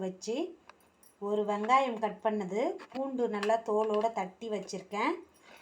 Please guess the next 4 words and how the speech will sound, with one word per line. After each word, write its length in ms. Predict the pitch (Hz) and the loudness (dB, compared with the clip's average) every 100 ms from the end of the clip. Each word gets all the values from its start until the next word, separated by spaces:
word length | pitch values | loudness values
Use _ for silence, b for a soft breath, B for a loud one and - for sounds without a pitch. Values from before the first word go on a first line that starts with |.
| B B - _ - _ - | B B -20 _ -20 _ -2
தேவைக்கேற்ப 680 | 220 233 233 220 220 - 220 208 | 4 4 4 -2 -2 -2 -2 -4
உப்பு. 320 | - - 220 302 349 220 | -6 -2 0 0 -2 -4
இது 120 | 226 214 | -2 0
வந்து 180 | 208 | 0